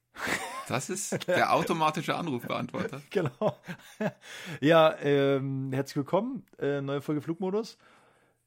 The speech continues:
Speaker 2: Äh, vorne beide, hinten beide. Schmeiß jetzt einfach mal so in den Raum. Wenn
Speaker 1: So
Speaker 2: ihr
Speaker 1: geht's
Speaker 2: wissen wollt,
Speaker 1: los,
Speaker 2: was
Speaker 1: ja.
Speaker 2: das ist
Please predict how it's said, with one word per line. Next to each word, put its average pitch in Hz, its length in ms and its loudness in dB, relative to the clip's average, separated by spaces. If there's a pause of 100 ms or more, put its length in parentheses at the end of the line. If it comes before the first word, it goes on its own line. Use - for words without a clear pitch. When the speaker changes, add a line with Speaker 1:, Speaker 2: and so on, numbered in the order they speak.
(120)
Speaker 2:
Äh, 135 240 2
vorne 165 340 2
beide, 165 220 2
hinten 165 320 0
beide. 113 480 -2
Schmeiß 123 320 -4
jetzt 123 100 -10
einfach 117 180 -4
mal 131 120 -4
so 120 80 -6
in 127 80 -2
den 117 40 -4
Raum. 127 300 0
Wenn 117 140 -2
Speaker 1:
So 123 80 -2
Speaker 2:
ihr 123 80 2
Speaker 1:
geht's 135 160 2
Speaker 2:
wissen 160 100 4
wollt, 123 140 2
Speaker 1:
los, - 60 -2
Speaker 2:
was 107 40 -4
Speaker 1:
ja. 113 80 0
Speaker 2:
das 117 160 -4
ist - 360 -8